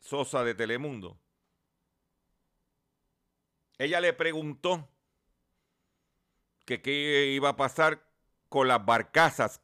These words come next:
que dijeron que iban a traer a, en Puerto Rico para generar electricidad para cubrir el déficit de generación.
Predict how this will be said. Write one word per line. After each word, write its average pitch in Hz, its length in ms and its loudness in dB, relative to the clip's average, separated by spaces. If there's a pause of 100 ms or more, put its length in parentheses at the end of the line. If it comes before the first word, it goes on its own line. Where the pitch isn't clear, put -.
que 127 160 2
dijeron 135 460 0
que 117 120 -6
iban 131 240 -2
a 139 120 0
traer 143 440 0 (460)
a, 117 120 0
en 110 120 -6
Puerto 117 380 -4
Rico 110 440 -8 (2000)
para 123 260 2
generar 117 440 0
electricidad 135 800 -2 (3750)
para 123 260 2
cubrir 120 340 -4
el 131 140 -2
déficit 123 500 -4
de 110 120 -2
generación. 95 760 -8